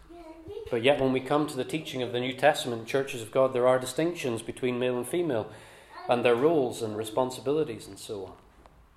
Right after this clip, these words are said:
This is a lovely one. Ephesians five and twenty-nine, Paul speaks about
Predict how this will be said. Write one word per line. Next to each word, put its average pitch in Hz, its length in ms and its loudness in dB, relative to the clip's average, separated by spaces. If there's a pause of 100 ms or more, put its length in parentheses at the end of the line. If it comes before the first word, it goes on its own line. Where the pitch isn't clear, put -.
(1800)
This 147 100 -6
is 139 60 -2
a 120 40 4
lovely 120 260 2
one. 104 180 -2 (2250)
Ephesians 131 340 -4
five 127 400 2 (260)
and 113 140 -10
twenty-nine, 113 540 -2
Paul 120 260 6
speaks 120 400 -6
about 107 380 -2